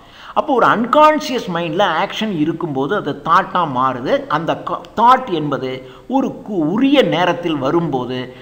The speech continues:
அது உள்ளத்துல இருந்து பிச்சுக்கிட்டு அதுவாக வெளியில வந்துரும். அது எப்படின்னா,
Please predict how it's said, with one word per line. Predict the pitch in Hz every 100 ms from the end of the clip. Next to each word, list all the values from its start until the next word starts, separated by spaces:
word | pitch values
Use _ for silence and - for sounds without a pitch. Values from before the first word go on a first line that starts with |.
| -
அது | - 202
உள்ளத்துல | 180 160 220 220 180
இருந்து | 147 151 202 202 -
பிச்சுக்கிட்டு | 262 269 269 151 -
அதுவாக | - - 147 175 151 160
வெளியில | 196 135 143 147 131
வந்துரும். | 127 127 127 117 - -
அது | 190 185
எப்படின்னா, | 175 214 165 123 123 127